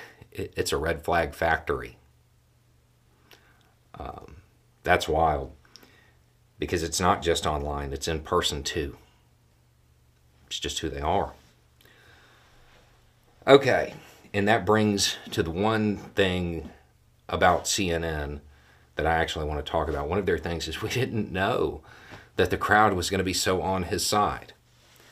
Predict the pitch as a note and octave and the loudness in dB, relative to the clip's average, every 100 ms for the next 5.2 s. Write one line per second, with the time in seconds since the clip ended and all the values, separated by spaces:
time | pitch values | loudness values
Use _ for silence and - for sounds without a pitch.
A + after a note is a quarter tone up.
0 | - - - _ - E2+ B2+ C#3 G2 - | -20 -20 -20 _ -4 6 8 8 6 2
1 | - _ _ G2 G2 - A2 G#2+ G2+ F#2 | -14 _ _ 2 4 4 4 4 2 -2
2 | D2+ C2 C#2+ _ _ _ _ _ _ _ | -4 -8 -14 _ _ _ _ _ _ _
3 | _ - G2 F2 - - - _ D#2+ F2+ | _ 4 8 8 4 -6 -16 _ -2 0
4 | F2 G#2+ G2 F2 E2 E2 F2 E2 E2+ D#2+ | 2 4 6 6 4 0 -2 0 -2 -2
5 | D2+ | -4